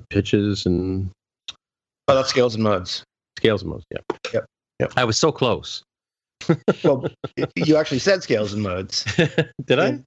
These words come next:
Speaker 2: you listed a bunch, including Scales and Modes, and then you said, "And then that other one, which was the educational one."
Speaker 1: Did I really?
Speaker 2: So you were even closer than you thought. <laughs>
Speaker 1: Oh.
Speaker 2: Yeah.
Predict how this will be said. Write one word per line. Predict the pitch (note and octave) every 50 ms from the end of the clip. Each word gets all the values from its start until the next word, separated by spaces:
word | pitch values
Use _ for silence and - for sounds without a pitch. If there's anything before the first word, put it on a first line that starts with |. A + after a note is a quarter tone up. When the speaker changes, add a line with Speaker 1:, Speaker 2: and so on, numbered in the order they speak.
| _
Speaker 2:
you | - - C3+ C3+ C3+
listed | D3 G3+ G3 - - B2
a | B2
bunch, | F2+ G2 G#2 A2 B2+ - B2
including | A2+ C#3 C#3+ C#3+ D3
Scales | - C#3 B2 B2+ A2+
and | A#2+ A#2+
Modes, | B2 A#2+ A#2+ A#2
and | A#2 B2
then | B2+
you | C3
said, | B2 C3 A#2+ C3
"And | C3 C#3+
then | D3+ D#3
that | D3+ C3+ C3
other | C#3+ D3 D#3+ C#3
one, | A#2+ A2+ A#2 A#2 A#2 A#2 A#2
which | A2+ A2 -
was | B2+ A#2 A2+ - -
the | A2
educational | A#2 B2 A#2 A#2 D3+ D#3+ - - - G2 G2 F#2
one." | F#2 F2+ F#2 - - - _
Speaker 1:
Did | - F#3+
I | B3+ C4
really? | C4+ D#4+ E4 E4 F4+ E4+ D4 - _ -
Speaker 2:
So | C#3+
you | C3 C3+ C#3+ C#3
were | C3+ C3+ C#3+ C#3+
even | C#3 C#3+ C#3+ D#3 B2+
closer | - F#3 F3 E3+ - G3+ E3
than | C#3 F#3+ E3+ D3
you | C#3 C3+
thought. | - - F#3+ - - - - - - - - -
<laughs> | G3 - - -
Speaker 1:
Oh. | G3 - F2+ F2+ F#2 F2+ F2 F2 F#2+ F#2+ _ _ -
Speaker 2:
Yeah. | A2 G2+ F#2